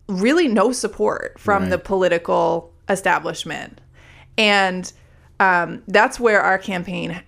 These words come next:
Speaker 1: is really, uh, thriving. And, um,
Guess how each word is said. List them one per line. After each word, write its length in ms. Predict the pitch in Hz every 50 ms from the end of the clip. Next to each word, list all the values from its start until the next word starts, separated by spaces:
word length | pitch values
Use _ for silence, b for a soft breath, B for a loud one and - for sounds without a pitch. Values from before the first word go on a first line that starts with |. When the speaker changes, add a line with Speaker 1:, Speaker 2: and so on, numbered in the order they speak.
| - 185 196 -
Speaker 1:
is 220 | 202 196 185 190
really, 460 | 175 180 190 185 180 165 156 143 - - -
uh, 220 | 165 - 107 -
thriving. 680 | - - - 170 160 170 196 196 - - - - 185 B B B B B B B B -
And, 580 | - 214 202 196 190 185 180 180 185 180 - - - -
um, 440 | - 185 175 170 160 156 151 147 -